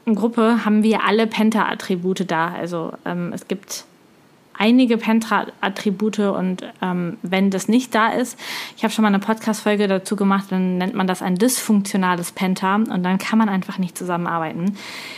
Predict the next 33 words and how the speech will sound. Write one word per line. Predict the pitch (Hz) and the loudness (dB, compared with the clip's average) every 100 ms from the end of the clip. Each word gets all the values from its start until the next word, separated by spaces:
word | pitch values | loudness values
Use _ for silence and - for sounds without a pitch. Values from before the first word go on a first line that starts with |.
| - | -6
In | 214 214 | 2 4
diesem | 254 302 | 6 4
Fall | 262 214 190 208 226 | 4 2 4 2 -2
waren | 190 190 202 | 0 2 4
wir | 170 | 2
aber | 160 | -2
ein | 170 | -4
funktionales | - 277 269 214 170 156 170 | 2 2 2 0 0 -2 -4
Penta, | - 180 185 208 | -4 -4 0 -2
also | 175 185 - | -2 -6 0
alle | 208 233 247 | 2 4 2
Penta-Aktivierungen | 254 - 220 202 - 196 196 202 202 196 | 0 2 2 2 0 0 2 4 4 4
waren | 180 180 190 | 2 2 4
mindestens | 208 220 220 202 | 4 2 2 0
einmal | - 175 170 | 0 -2 -4
vertreten. | 175 - 165 160 175 226 220 - - - - | -4 -6 -6 -2 0 0 0 -8 -10 -12 -4
Und | 196 | 0
das | 214 | 2
hat | 254 | 2
einfach | - 220 233 | 2 2 2
dafür | 214 202 208 | 0 0 0
gesorgt, | 190 180 190 202 226 - - - - | 0 2 4 4 2 -4 -12 -18 -4
dass | 185 190 196 202 | 2 2 2 2
wir | 202 202 202 196 | 4 4 2 -2
trotz | - 220 226 | 0 0 0
Hitze, | - 202 - 233 | 0 0 2 0
trotz | 247 - 214 208 | 0 0 -2 0
Wärme, | 190 202 226 240 269 226 | 2 4 6 4 2 -2
trotz | - 202 202 - - - | -2 -2 0 -6 -10 -2
fettem | 233 226 240 | -2 2 2
Essen | 208 185 226 208 | 0 4 4 6
<laughs> | |
mittags | 208 202 220 285 | 4 2 0 0